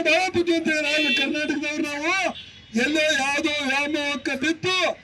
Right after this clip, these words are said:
ಇವತ್ತು ನಮ್ಮ ತಲೆ ಮೇಲೆ ಚಪ್ಪಡಿಯನ್ನ ಹೇಳ್ಕೊಂಡಿರ್ತಕ್ಕಂಥ ಕಾಲ ಗಟ್ಟಾಗಿದ್ದು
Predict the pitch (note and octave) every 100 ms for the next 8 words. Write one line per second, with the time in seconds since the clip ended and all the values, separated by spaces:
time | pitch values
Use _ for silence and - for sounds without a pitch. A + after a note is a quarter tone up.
0 | - - - - - A3 C4 D4+ E4+ D4
1 | C4+ D#4+ D#4 D4 D4+ D4 D4 D4 - C#4
2 | - E4 D#4 D#4 D4 C#4+ D#4 D4 C#4 D4
3 | D4 C#4+ D#4+ F#4+ E4 - - - - B3
4 | D#4+ E4+ D4+ C#4+ - D4+ D4+ D4+ D4+